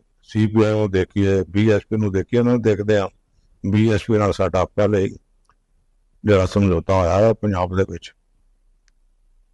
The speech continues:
ਪਰ ਮੈਨੂੰ ਇਸ ਗੱਲ ਦੀ ਹੈਗੀ ਕਿ ਫੈਸਲੇ ਜਿਹੜੇ ਲਏ ਗਏ, ਉਹਨਾਂ ਤੇ ਅਮਲ ਉਹਨਾਂ ਨੇ ਆਪ ਹੀ ਕੀਤਾ, ਆਪ ਹੀ ਫੈਸਲੇ ਲਏ। ਬਾਅਦ ਦੇ ਵਿੱਚ ਜਦ ਬੀਜੇਪੀ ਨੇ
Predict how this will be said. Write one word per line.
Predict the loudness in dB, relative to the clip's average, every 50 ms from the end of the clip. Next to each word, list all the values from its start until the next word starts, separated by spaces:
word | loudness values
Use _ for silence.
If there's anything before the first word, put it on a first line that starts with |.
| _ _ _ _ _ _ _ _ _ _ _ _ _ -4
ਪਰ | -2 0 0
ਮੈਨੂੰ | 0 0 2 2 4 4 4 2
ਇਸ | 0 0 0
ਗੱਲ | 0 0 2
ਦੀ | 2 2 2 2
ਹੈਗੀ | 0 0 -2 -2 -2
ਕਿ | 0 0 0 2 2 0 -2 -2 -6 _ _ _ _ _ _ _ _ _ _ _ _ _ _ _ _ _ _ _ _ _ _ _ _ _ _ _ _ _ _ _ _ _ _ _ _ _ _ _ _ -2
ਫੈਸਲੇ | 2 2 2 2 2 0 2 2 4 4 2 2 0 -4 _ _ _ _ _ _ -8 -2
ਜਿਹੜੇ | 0 2 2 2 2
ਲਏ | 2 2 4 2 2
ਗਏ, | 2 2 0 0 -2 -2 -6 _ _ -2
ਉਹਨਾਂ | 2 2 2 2
ਤੇ | 2 2 0 2
ਅਮਲ | 2 0 0 0 0 0 0 0
ਉਹਨਾਂ | 0 0 2 2 2
ਨੇ | 0 0
ਆਪ | 0 0 -2 -2 -4
ਹੀ | -4
ਕੀਤਾ, | -4 -4 -2 2 2 4 4
ਆਪ | 2 2 -2
ਹੀ | -4
ਫੈਸਲੇ | -2 -2 -2 -2 -2 -4 -4 -4
ਲਏ। | -4 -6 -12 -18 -20 _ _ _ _ _ _ _ _ _ _ _ _ _ _ _ _ _ _ _ _ _ _ _ _ _ _ -12 -8 -4 0
ਬਾਅਦ | 2 2 2 4
ਦੇ | 4 4 4
ਵਿੱਚ | 6 4 2 2 2 0 2 2 0 -2 -4 -16 _ _ _ _ _ _ _ _ _ _ _ _ _ _ _ _ _ _ _ _ -6 0
ਜਦ | 2 2 4 2
ਬੀਜੇਪੀ | 2 0 0 0 0 2 0 0 0 2 2 4 4
ਨੇ | 4 4 2 0 0